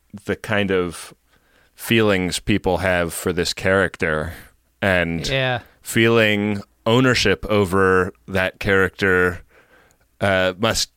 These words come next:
Speaker 1: come from a lot of quarters, you know, like, the writers feeling ownership over Ark and Peace Stew feeling ownership over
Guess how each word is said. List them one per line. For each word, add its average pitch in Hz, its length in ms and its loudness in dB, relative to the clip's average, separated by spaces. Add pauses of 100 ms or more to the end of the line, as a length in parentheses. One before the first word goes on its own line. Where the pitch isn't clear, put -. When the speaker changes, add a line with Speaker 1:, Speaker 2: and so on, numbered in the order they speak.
(120)
Speaker 1:
come 117 200 -2
from 113 160 0
a 107 100 2
lot 107 220 2
of 101 180 -2
quarters, 117 720 -2
you 92 120 0
know, 85 200 -2
like, 87 200 -2 (280)
the 95 120 -4
writers 107 600 0
feeling 104 400 0
ownership 101 500 0
over 90 540 0 (240)
Ark 107 440 0
and 85 420 -6 (120)
Peace 123 220 0
Stew 110 200 0
feeling 104 280 0
ownership 101 460 0
over 98 500 -2